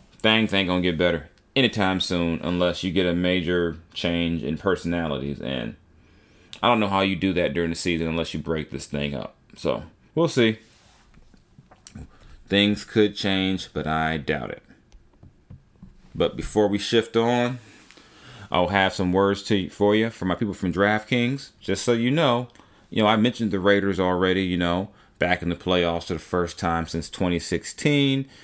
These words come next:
Congrats to Derek Carr for being healthy to actually play in the playoffs this time, you know. But I digress. Let me not get into my Raider diatribe just now, but just so you know,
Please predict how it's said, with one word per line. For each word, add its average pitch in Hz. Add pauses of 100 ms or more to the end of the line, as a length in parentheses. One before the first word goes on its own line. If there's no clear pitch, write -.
(200)
Congrats 92
to 98
Derek 90
Carr 101
for 90
being 87
healthy 120
to -
actually 87
play 123
in 120
the 113
playoffs 110
this 104
time, 107 (240)
you 95
know. 82 (640)
But 110
I 117
digress. 85
Let 110
me 104
not 87
get 87
into 90
my 95
Raider 85
diatribe 82
just 80
now, 110
but 90
just 117
so 127
you 101
know, 107